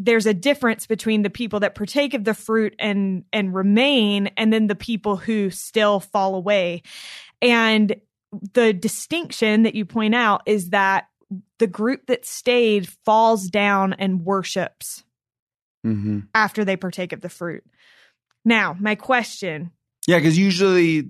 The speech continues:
Speaker 2: the focus in that story is on the way that they held on to the rod, you know?
Speaker 1: Right.
Speaker 2: Which, wh-, which I, I've, since writing it, I've actually thought even more about that and thought,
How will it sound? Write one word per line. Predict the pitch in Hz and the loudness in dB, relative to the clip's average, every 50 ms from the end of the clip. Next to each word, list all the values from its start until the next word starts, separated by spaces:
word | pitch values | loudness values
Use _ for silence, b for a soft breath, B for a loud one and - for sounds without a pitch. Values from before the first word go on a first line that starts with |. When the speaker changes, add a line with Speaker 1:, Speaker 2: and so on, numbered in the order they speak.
| - _ | -12 _
Speaker 2:
the | - 127 127 | -4 -4 -4
focus | - - 160 143 139 143 143 135 - - | 0 2 2 2 2 0 -4 -6 -4 -4
in | 131 | -4
that | 120 92 113 | -4 -4 -6
story | - - - 123 120 117 113 107 | -8 -6 -4 -2 -2 -2 -2 -2
is | 104 104 101 113 | -4 -4 -6 -4
on | 113 110 | -4 -2
the | 110 | -2
way | 110 107 110 113 107 | 0 0 0 0 0
that | 107 98 | -2 -4
they | 101 107 104 | -6 -6 -4
held | 104 120 117 113 104 | -4 -4 -4 -2 -2
on | 113 104 101 101 95 | -2 -2 -2 -4 -8
to | - - 107 | -8 -10 -8
the | 107 | -6
rod, | 95 101 104 98 82 82 92 - | -2 0 0 0 0 -2 -4 -4
you | - 123 127 | 0 2 2
know? | 135 135 | 4 4
Speaker 1:
Right. | 135 113 - - - b b b b b b b b _ | 4 4 2 0 -4 b b b b b b b b _
Speaker 2:
Which, | - 190 220 240 - - - - - - _ _ _ _ _ | 0 2 2 2 0 -2 -6 -8 -8 -12 _ _ _ _ _
wh-, | - 147 170 - - | -4 -2 -2 -2 0
which | 160 160 175 175 - - - - _ _ - | 0 0 0 0 0 -6 -12 -14 _ _ -4
I, | 113 - - - | -4 -4 -2 0
I've, | 135 143 147 139 135 - - | 0 0 0 -2 -6 -10 -12
since | 143 - - 190 196 185 - | -6 -2 0 0 0 0 0
writing | 165 147 147 147 117 110 95 95 | 0 0 0 0 -2 -2 -4 -6
it, | 98 98 - _ _ _ _ _ _ _ | -6 -8 -14 _ _ _ _ _ _ _
I've | 135 123 123 | -8 -6 -6
actually | 123 127 - - 131 117 113 | -6 -6 -6 -6 -6 -6 -6
thought | - - 127 113 95 - - | -4 -2 -2 -2 -2 -2 -4
even | 131 123 117 117 110 | -4 -4 -2 -2 -2
more | 110 120 127 127 117 107 95 | -2 -2 0 0 0 -2 -2
about | - 107 104 101 110 107 113 107 - | -4 -6 -4 -2 -2 -2 -2 -4 -6
that | 110 95 90 - - _ | -8 -8 -8 -8 -10 _
and | 120 107 95 | -10 -10 -10
thought, | - - - 110 104 101 90 - | -10 -10 -10 -6 -6 -6 -6 -6